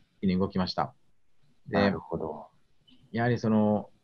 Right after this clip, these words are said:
Speaker 1: まあ、いつもね、こう売上の三ヶ月分ぐらいはキャッシュは持ってたんですけども、
Speaker 2: はい。
Speaker 1: まあ、売上が月三十億、四十億ありましたんで、百億円以上のお金は持ってたんですけども、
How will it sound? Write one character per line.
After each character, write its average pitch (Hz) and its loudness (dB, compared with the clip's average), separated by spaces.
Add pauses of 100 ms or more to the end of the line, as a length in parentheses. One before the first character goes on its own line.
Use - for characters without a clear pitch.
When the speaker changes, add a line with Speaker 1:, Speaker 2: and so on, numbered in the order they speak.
(200)
Speaker 1:
ま 113 2
あ、 - 4
い 123 2
つ 139 0
も 117 6
ね、 123 6
こ 123 4
う 117 8
売 123 12
上 156 12
の 156 12
三 156 10
ヶ 165 10
月 160 10
分 170 12
ぐ 170 10
ら 160 12
い 131 12
は 104 10
キ 156 8
ャ - 12
ッ 139 8
シ 135 4
ュ - 8
は 107 8
持 131 10
っ 147 8
て 143 8
た 101 8
ん - 4
で 92 4
す - -14
け 95 0
ど 95 2
も、 113 4
Speaker 2:
は - 6
い。 - 10
Speaker 1:
ま 139 8
あ、 - -
売 139 10
上 151 8
が 143 2
月 151 8
三 143 8
十 143 10
億、 127 8
四 123 10
十 127 8
億 117 6
あ 104 8
り 107 8
ま 113 6
し - -8
た 110 4
ん 98 6
で、 92 2
百 107 6
億 135 6
円 147 8
以 143 6
上 143 8
の 107 6
お 98 4
金 117 4
は 110 6
持 139 6
っ 170 2
て 165 2
た 131 6
ん 113 6
で 101 4
す - -6
け 101 2
ど 95 4
も、 92 0